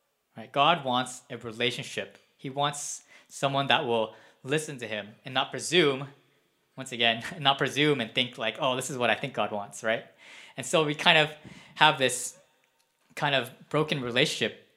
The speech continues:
that Samuel has with God. Not Samuel, sorry. That Saul has with God. And so when we fast forward to the story of David and Goliath,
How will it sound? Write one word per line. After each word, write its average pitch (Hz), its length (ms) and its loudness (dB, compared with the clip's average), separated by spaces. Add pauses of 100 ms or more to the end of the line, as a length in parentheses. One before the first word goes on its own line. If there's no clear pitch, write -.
(120)
that - 120 -4
Samuel 131 340 0
has 104 360 -4 (760)
with 113 180 -10
God. 107 300 2 (1120)
Not 139 140 0
Samuel, 104 260 -4
sorry. 98 200 -4 (420)
That - 100 -10
Saul 160 240 4
has 107 200 6
with 107 120 -12
God. 104 240 -10 (2250)
And 180 100 -4
so 214 180 8
when 202 80 4
we 190 80 4
fast 214 340 6
forward 202 280 4
to - 60 -4
the 143 80 -4
story 151 360 2
of 143 60 -6
David 135 200 2
and 131 80 -6
Goliath, 120 480 2